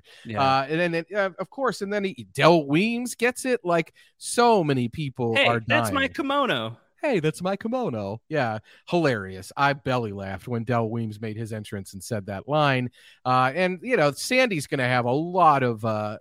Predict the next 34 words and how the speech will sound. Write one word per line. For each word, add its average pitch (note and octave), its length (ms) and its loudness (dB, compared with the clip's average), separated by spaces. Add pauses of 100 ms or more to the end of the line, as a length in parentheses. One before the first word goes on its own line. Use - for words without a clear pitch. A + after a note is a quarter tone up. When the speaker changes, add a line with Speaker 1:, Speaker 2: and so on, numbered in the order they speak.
Speaker 2:
she's - 200 -12
got B2+ 200 0
a, G#2+ 60 -8 (100)
a G#2+ 40 -10
lot A2 240 -4
of F#2+ 80 -8
red F#2+ 200 -8
in F2+ 100 -14
her F#2+ 160 -10
ledger, F2+ 400 -16
too. D3 380 0 (320)
Uh, B2 200 0
it's, E3+ 300 -4
it's D#3 180 -8
Manzel E3 460 4
pulling B2+ 340 0
the G#2 80 -8
trigger B2+ 380 -2
on G2 100 -4
these F#2+ 160 -8
people G2+ 380 -10
or, G2 160 -6
or A#2 160 -6
doing B2 320 0
the A2+ 80 -2
violence A#2 500 2
ultimately, A2 480 -4
but D#3 160 -4
Sandy's A#2+ 380 0
setting G2 300 -4
them G2 140 0
up, D3+ 160 6
including A#2 420 -2
Del. F#2 360 -6